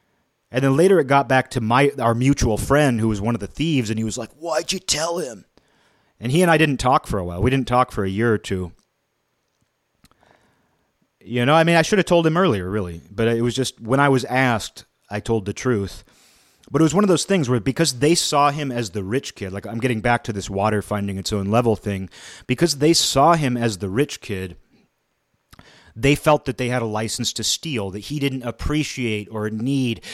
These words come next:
'cause there's a lot of self-justification in, in theft, where it's like, "Oh, he doesn't need that. He already has enough." And it's like, that's not really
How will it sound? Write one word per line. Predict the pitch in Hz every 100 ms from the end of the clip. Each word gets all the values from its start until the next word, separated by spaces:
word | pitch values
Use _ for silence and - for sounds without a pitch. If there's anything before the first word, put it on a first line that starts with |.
| -
'cause | -
there's | 143 156
a |
lot | 165 196
of | 214
self-justification | - 151 143 - 127 - 101 98 127 131 - 95
in, | 92
in | 87 104
theft, | - - 139 98 - - _ - - - - - _ _ _
where | 113
it's | 117 127
like, | 117
"Oh, | 131 135
he | 151
doesn't | 160 135 127
need | 120 117 120 123 104
that. | 101 82 _ _ _ _ _ _ _ _ _ _
He | - 139
already | 139 127 107
has | - 127 135 139
enough." | 110 85 78 73 - _ _ _ _ _ _ _ _ _ _ _ _ _ -
And |
it's | 120
like, | 139
that's | 151 156
not | 185 202 139
really | 143 160 151 127 110